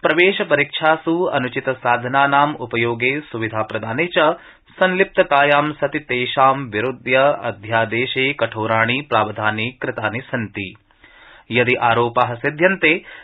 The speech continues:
तर्हि अधिकतम आजीवन कारावासस्य दश कोटि रूप्यकाणां दण्डशुल्कस्य च प्रावधानमस्ति।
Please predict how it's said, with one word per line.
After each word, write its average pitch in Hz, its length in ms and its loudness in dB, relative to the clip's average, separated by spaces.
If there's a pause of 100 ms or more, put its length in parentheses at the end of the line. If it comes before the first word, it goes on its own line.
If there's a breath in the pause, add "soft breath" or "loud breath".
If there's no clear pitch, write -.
(180 loud breath)
तर्हि 180 320 2
अधिकतम 165 680 0
आजीवन 139 540 0
कारावासस्य 123 1040 2 (340 loud breath)
दश 147 320 0
कोटि 196 400 4
रूप्यकाणां 165 800 2
दण्डशुल्कस्य 123 880 -2
च 117 120 -8
प्रावधानमस्ति। 117 1300 0